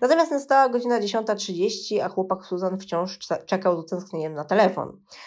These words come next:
W końcu doszedł do wniosku, że właściwie to telefony działają w dwie strony i on również może zadzwonić. Wybrał więc numer swojej dziewczyny,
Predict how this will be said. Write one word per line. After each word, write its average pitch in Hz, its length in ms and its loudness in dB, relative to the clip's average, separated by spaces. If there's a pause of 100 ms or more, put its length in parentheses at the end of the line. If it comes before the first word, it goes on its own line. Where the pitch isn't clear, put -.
W - 40 -20
końcu 262 260 4
doszedł 254 280 0
do 233 100 2
wniosku, 226 520 0
że 202 200 2
właściwie 190 460 -2
to 185 120 -6
telefony 175 460 -4
działają 170 420 -4
w 156 60 -14
dwie 190 120 -16
strony 233 460 0
i 185 40 2
on 170 120 -2
również 165 340 -6
może 160 200 -12
zadzwonić. 160 300 -12 (800)
Wybrał 269 300 6
więc 226 300 -6
numer 214 260 2
swojej 185 360 -2
dziewczyny, 180 720 0